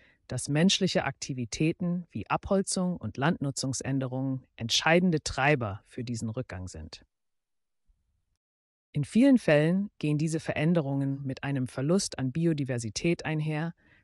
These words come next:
was die natürlichen Lebensräume der Wildtiere erheblich gefährdet. In dem Bericht wird auch auf die Rolle des Klimawandels eingegangen,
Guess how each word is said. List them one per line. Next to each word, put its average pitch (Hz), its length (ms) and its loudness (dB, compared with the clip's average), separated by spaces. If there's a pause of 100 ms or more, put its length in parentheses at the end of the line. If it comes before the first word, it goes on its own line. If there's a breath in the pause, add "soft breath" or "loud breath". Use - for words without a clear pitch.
(100)
was 139 160 -4
die 147 140 -2
natürlichen 185 640 2
Lebensräume 139 720 2
der 123 160 -4
Wildtiere 135 640 -2 (280)
erheblich 117 600 -6
gefährdet. 90 640 -12 (1700)
In 151 120 -2
dem 139 180 2
Bericht 190 480 2 (160)
wird - 220 -2
auch 165 340 2
auf 143 140 -4
die 151 100 -2
Rolle 156 320 6
des 151 220 -2
Klimawandels 120 720 2
eingegangen, 101 720 -8